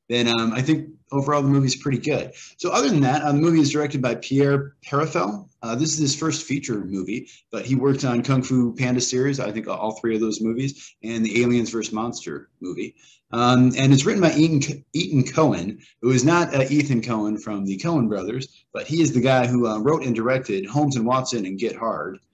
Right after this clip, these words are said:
which, um, I actually didn't mind Get Hard. I don't, if I saw Holmes and Watson,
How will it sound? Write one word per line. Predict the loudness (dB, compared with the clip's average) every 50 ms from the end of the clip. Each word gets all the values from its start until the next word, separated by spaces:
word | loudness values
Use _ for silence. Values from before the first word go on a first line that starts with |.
| _ _ _ _ _ _
which, | -8 -8 -6 -4 -6 -6 -4
um, | -4 -4 -2 -2
I | -2 -2
actually | 0 0 0 0
didn't | 2 2 2 2
mind | 2 0 0 -2 -4
Get | -4 -6 -6
Hard. | -6 -6 -6 -6
I | -8 -10 -8 -6
don't, | -4 -4 -4 -6 -8 _ _ _ _ _
if | _ -6
I | -4
saw | 0 2 4 4 4
Holmes | 2 0 -2 -2
and | -4 -6
Watson, | -6 -6 -6 -6 -8 -8 -10 -10